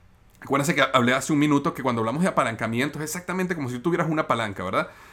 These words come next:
Co-, ¿qué es lo que hace una palanca? Una palanca lo que hace es que multiplica la fuerza. Entonces tú aplicas una fuerza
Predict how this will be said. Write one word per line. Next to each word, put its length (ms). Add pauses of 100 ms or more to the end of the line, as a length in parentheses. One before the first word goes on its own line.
(300)
Co-, 200
¿qué 120
es 80
lo 120
que 100
hace 160
una 140
palanca? 340
Una 160
palanca 300
lo 100
que 100
hace 140
es 40
que 80
multiplica 720
la 100
fuerza. 400 (460)
Entonces 280
tú 80
aplicas 520 (100)
una 180
fuerza 580